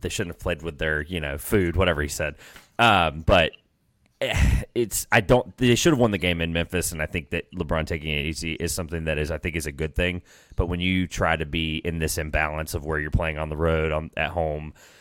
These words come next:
and trying to be that team that can just turn on and flip a switch when you have a guy like Anthony Davis, who's very historically inconsistent and obviously deals with injuries, they can't be this flip a switch team. They've gotta be ready to come out and, and obviously tonight in Staples or Crypto dot com Arena, uh,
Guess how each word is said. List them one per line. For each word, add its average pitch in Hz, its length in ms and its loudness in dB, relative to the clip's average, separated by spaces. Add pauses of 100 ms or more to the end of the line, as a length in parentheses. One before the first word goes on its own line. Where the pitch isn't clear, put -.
(100)
and 87 100 -6
trying 90 220 2
to 85 60 0
be 80 160 0
that 78 220 0
team 80 260 -4
that 80 160 -4
can 82 140 -6
just 76 180 -8
turn 82 200 2
on 80 180 -2
and 78 100 -6
flip 87 180 -4
a - 40 -8
switch 87 380 -2
when 85 100 -4
you 82 60 0
have 80 100 -2
a 80 40 -8
guy 78 120 0
like 76 140 -2
Anthony 78 260 -4
Davis, 78 340 -4
who's 76 120 -10
very 73 240 -4
historically 76 500 -4
inconsistent 73 580 -4
and 71 200 -4
obviously 69 440 -6
deals 71 240 -4
with 71 120 -4
injuries, 82 420 0 (360)
they 85 120 -2
can't 82 300 -2
be 80 100 -2
this 73 160 -4
flip - 220 -6
a 78 40 2
switch 76 300 -4
team. 73 200 -8
They've 71 140 -6
gotta 69 220 -2
be 69 120 -4
ready 71 200 -4
to - 80 -10
come - 180 -10
out 67 200 -8
and, 69 220 -12
and 69 100 -6
obviously 67 400 -6
tonight 69 400 -4
in 71 160 -8
Staples 78 640 -2 (100)
or 80 80 -10
Crypto 78 320 -6
dot 71 120 -6
com 85 200 -4
Arena, 73 240 -4 (320)
uh, 92 220 6